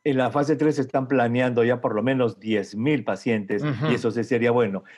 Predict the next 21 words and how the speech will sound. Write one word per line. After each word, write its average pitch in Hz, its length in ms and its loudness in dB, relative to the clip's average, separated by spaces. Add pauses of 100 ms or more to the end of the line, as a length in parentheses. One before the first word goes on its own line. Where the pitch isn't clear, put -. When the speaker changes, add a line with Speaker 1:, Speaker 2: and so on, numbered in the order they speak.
Speaker 1:
Pero 123 300 4
entrar 147 360 2
a 151 40 4
una 147 220 2
fase 139 300 0
tres 135 400 0 (180)
sin 147 280 -2
tener, 135 280 2
como, 117 180 -4 (200)
como 107 180 -2
por 113 120 -2
ejemplo, 95 420 0
este 117 240 -2
estudio 120 420 2
de 110 120 2
AstraZeneca 110 800 -2 (200)
que 135 100 0
hemos 117 180 -2
comentado 113 340 0
hoy 107 80 2
día 131 340 2